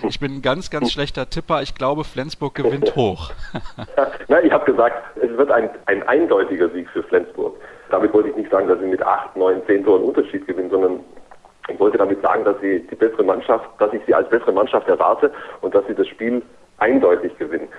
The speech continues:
Speaker 2: Und ich hab, du hast es ja schon gesagt, äh, ich vergaß nicht zu erwähnen, dass ich ein hundsmiserabler Tipper bin und, äh, du weißt ja, was passiert ist, ja.
Speaker 1: Ja, ich war schockiert von der ersten Halbzeit von Flensburg, weil im Prinzip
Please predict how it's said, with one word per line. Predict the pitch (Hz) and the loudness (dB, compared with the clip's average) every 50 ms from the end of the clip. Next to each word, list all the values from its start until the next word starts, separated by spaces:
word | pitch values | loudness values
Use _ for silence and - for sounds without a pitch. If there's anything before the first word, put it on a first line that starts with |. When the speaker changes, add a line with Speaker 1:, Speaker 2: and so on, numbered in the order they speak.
| - - | -14 0
Speaker 2:
Und | - 120 135 | 2 4 4
ich | 143 143 143 | 4 4 4
hab, | 151 147 147 147 143 - - | 2 0 0 -2 -6 -12 -12
du | - 104 - - 139 135 147 | -12 -10 -4 -2 -2 2 2
hast | 180 202 196 202 | 2 2 0 0
es | 160 | 2
ja | 151 156 | 2 4
schon | - 151 143 139 135 | 4 4 2 2 0
gesagt, | 113 101 101 117 131 - - - - - | 0 0 2 2 2 2 0 -2 -2 0
äh, | - - 117 110 110 110 110 107 - - | 2 4 6 6 4 4 2 -2 -6 -10
ich | - - - | -12 -4 0
vergaß | - 110 104 104 110 - - - | 2 2 4 4 4 4 2 2
nicht | 151 147 156 151 - | 0 0 0 2 4
zu | 135 | 4
erwähnen, | 120 104 98 110 127 139 143 127 | 4 6 6 4 4 4 4 4
dass | 107 107 - | 2 2 0
ich | - 113 113 - | -2 -6 -2 0
ein | 95 98 98 - - | 0 0 0 0 0
hundsmiserabler | - 165 - - - - 95 85 82 82 82 - - 85 82 - | 0 0 0 -2 -2 2 2 4 4 4 2 4 2 2 2 2
Tipper | - 107 - 95 | -2 0 0 0
bin | - - 85 104 120 120 - - - - - - | 0 0 -2 -2 -2 -6 -8 -14 -18 -20 -18 -2
und, | - 107 104 104 - | 2 2 2 2 0
äh, | - 101 82 - | 0 2 2 2
du | - 92 | 2 2
weißt | - 92 92 92 - | 2 2 2 2 2
ja, | 95 - | 2 2
was | - - | 2 0
passiert | - - - - 127 120 - | -2 -4 -2 -2 -2 -2 -2
ist, | - - - | -6 -8 -10
ja. | 78 78 76 - - _ _ - | -12 -12 -12 -14 -20 _ _ -12
Speaker 1:
Ja, | 113 110 107 104 113 - | -10 -10 -10 -12 -14 -16
ich | - - - - | -16 -14 -8 -2
war | 127 131 156 185 180 - | 0 2 2 0 0 -4
schockiert | - - - - - 131 - - - 190 214 254 226 - | -8 -8 -6 -6 -6 -4 -4 -4 -4 -4 -4 -6 -6 -8
von | - - 139 127 127 | -8 -8 -8 -6 -6
der | 127 117 - | -6 -6 -4
ersten | 117 127 139 - - - 131 117 | -6 -6 -6 -8 -12 -14 -12 -8
Halbzeit | 117 117 123 127 - - - 165 - | -6 -4 -4 -4 -6 -8 -10 -8 -8
von | - 160 131 | -8 -10 -10
Flensburg, | - - - 113 117 135 - - - 180 - - | -10 -8 -8 -8 -8 -8 -10 -8 -8 -8 -6 -2
weil | 135 139 151 | -2 -4 -2
im | - 156 | -4 -8
Prinzip | 147 - 151 135 - - - 165 | -10 -12 -12 -10 -8 -8 -8 -8